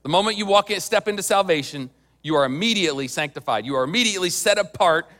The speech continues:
and you are brought into the family of God. That is instantaneous, and that does not change. We praise God for that. But there's also a progressive sanctification, a process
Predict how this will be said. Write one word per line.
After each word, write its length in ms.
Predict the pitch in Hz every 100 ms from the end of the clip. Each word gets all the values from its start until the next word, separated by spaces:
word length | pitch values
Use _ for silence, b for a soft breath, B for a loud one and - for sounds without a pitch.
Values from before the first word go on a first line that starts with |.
| B
and 100 | 151
you 80 | 156
are 40 |
brought 300 | 143 170 180
into 200 | 175 175
the 80 | 135
family 360 | 156 151 151
of 100 | 143
God. 280 | 127 107 87 _ b -
That 160 | 165
is 80 | 165
instantaneous, 880 | 185 190 196 175 208 220 220 220 - b b
and 160 | 135
that 140 | 175 143
does 180 | 170
not 200 | 160 151
change. 280 | 147 123 90 _ _ _ _ -
We 100 | 131
praise 280 | 160 147 135
God 220 | 131 123
for 100 | 107
that. 220 | 85 - _ _ _ _ _ _ _ _ -
But 140 | 180
there's 160 | 190 185
also 300 | 240 226 190
a 60 |
progressive 840 | - 180 151 143 233 247 226 180 120 b -
sanctification, 840 | 170 165 156 143 156 143 147 131
a 100 | 139
process 840 | - - 214 262 233 226 190 -